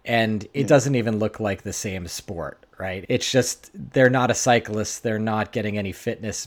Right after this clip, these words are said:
Speaker 1: or barely any fitness out of that. Maybe that's my personal bias. But
Speaker 2: Yeah.
Speaker 1: when you get to the performance e-bike and these lower weight e-bikes, clearly you're getting a workout. You're just getting it at different points. I like the way
Speaker 2: Yeah.
Speaker 1: in your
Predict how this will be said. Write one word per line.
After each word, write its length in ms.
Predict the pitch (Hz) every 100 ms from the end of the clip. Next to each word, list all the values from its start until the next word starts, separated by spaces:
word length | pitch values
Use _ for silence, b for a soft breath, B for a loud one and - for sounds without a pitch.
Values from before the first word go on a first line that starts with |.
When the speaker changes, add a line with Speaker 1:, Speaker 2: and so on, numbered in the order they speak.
| 107
Speaker 1:
or 120 | 104
barely 440 | 95 110 110 107 120
any 140 | 104
fitness 460 | - 113 107 104 110
out 180 | 98
of 60 | 98
that. 200 | 95 95
Maybe 200 | 101 101
that's 260 | 98 95 -
my 160 | 95
personal 460 | - 104 92 107 90
bias. 520 | 98 95 87 87 - B B B B B
But 320 | - 120 120 -
Speaker 2:
Yeah. 140 | 127 123
Speaker 1:
when 120 | 127
you 120 | 131
get 200 | 135 139
to 80 | -
the 80 | 113
performance 600 | - 120 131 131 120 -
e-bike 500 | 110 104 107 104 98
and 100 | 101
these 160 | 98 104
lower 320 | 110 104 101
weight 240 | 101 101
e-bikes, 520 | 98 90 101 95 - - b b b b
clearly 540 | - 139 139 131 117 110
you're 260 | 107 110
getting 340 | 95 113 110 107
a 80 |
workout. 720 | 101 101 101 - 92 92 90
You're 140 | 104 101
just 180 | 110 -
getting 240 | 117 107
it 80 | 98
at 160 | 98
different 340 | - 104 107 92
points. 540 | - 107 98 - - b b b b
I 80 | 120
like 320 | 120 123 123
the 100 | 131
way 440 | 113 110 107 104 110
Speaker 2:
Yeah. 200 | 120 110
Speaker 1:
in 100 | 107
your 520 | 104 104 101 98